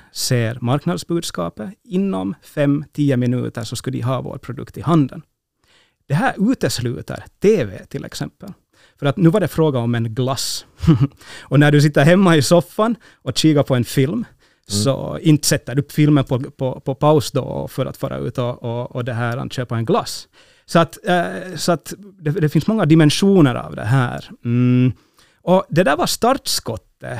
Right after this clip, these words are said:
Speaker 1: för, eh, att, för mig att försöka <laughs> lösa det där problemet. Och, eh, efter mycket forskning, efter mycket test och misslyckanden och framgång, så har jag nu ett recept på det här.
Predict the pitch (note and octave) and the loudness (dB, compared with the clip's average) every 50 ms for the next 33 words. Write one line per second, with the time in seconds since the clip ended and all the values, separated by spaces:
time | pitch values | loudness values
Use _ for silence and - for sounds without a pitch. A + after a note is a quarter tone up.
0 | - - - - - - D#3 C#3+ C#3 C#3 C3+ C3 B2 C3 - - - - - - | -14 -16 -20 -20 -4 0 2 4 6 6 4 2 0 -2 -6 -8 -8 -8 -8 -10
1 | - - F#3 F3 D#3 C3 - - - - - - - - - _ _ - - D3 | -12 -16 -6 -2 -2 -2 -2 -4 -12 -12 -12 -12 -12 -14 -18 _ _ -2 2 4
2 | D3 D#3+ F3+ G3 F#3 D3+ A#2 A2+ A2 - - C3+ - D3+ C3+ - C#3 C3 D#3 D3+ | 6 6 6 6 4 2 0 -2 -6 -4 -4 -2 0 0 0 2 2 4 4 4
3 | F#3+ G#3+ D#3+ - - B2+ A#2 A#2+ C3 A#2+ - A#3 - B2 A#2+ B2+ D#3+ G3+ G3+ D3+ | 4 2 2 0 -2 0 0 0 0 0 0 -2 -2 -4 -4 -2 -4 -4 -6 -8
4 | - C3 - - - _ _ _ _ _ - _ _ C#3+ C#3+ C#3+ - _ _ _ | -8 -10 -12 -16 -18 _ _ _ _ _ -20 _ _ 0 0 0 0 _ _ _
5 | _ - E3+ E3+ D#3+ D3+ - D#3 D3 - - E3 G#3 A3+ - C3+ - - - A#2 | _ -6 -6 -4 -4 -2 -4 -4 -4 0 0 0 0 2 0 -4 -4 -2 -4 -6
6 | B2 - - - - D#3+ F#3 B3 B3+ B3 F#3 - - - C#3 C3 C#3+ C#3+ - _ | -4 -6 -8 -8 -6 -6 -6 -6 -6 -6 -8 -10 -2 0 2 4 4 2 0 _
7 | - C3+ B2 B2 - B1+ - - - - _ _ _ C3+ E3+ F3+ - - - - | -4 -2 -2 -2 -4 -6 -10 -12 -16 -18 _ _ _ -6 -6 -4 -4 -6 -6 -6
8 | - A#2+ A#2+ C#3 D#3 - - - E3+ - - - F3+ F3 F3+ F#3 F#3+ F#3+ D3 B2 | -8 -6 -4 -4 -4 -4 -2 -4 -4 -6 -4 -6 -6 -6 -4 -6 -6 -6 -6 -6
9 | A2+ - - - D3+ F3 G3 G3+ F3 F3 F3+ G#3 F3+ - _ _ _ _ _ _ | -8 -8 -2 -2 -2 0 0 -2 -4 -4 -6 -6 -8 -14 _ _ _ _ _ _
10 | _ - - - G3+ F#3 F#3 F#3 F#3 F#3 F#3 F#3+ F#3 - - G3 G3+ G3+ - D3+ | _ -14 -10 -8 -6 -4 -4 -4 -4 -6 -8 -10 -12 -8 -2 -2 0 0 2 2
11 | D#3 D#3 D3 B2 - B2+ B2+ A#2 - - C#3 - - - - _ - - C#3+ A2 | 2 2 2 0 -2 -4 -4 -4 -4 -4 -6 -6 -10 -20 -20 _ -20 -14 -12 -10
12 | B2+ - F3+ | -10 -10 -14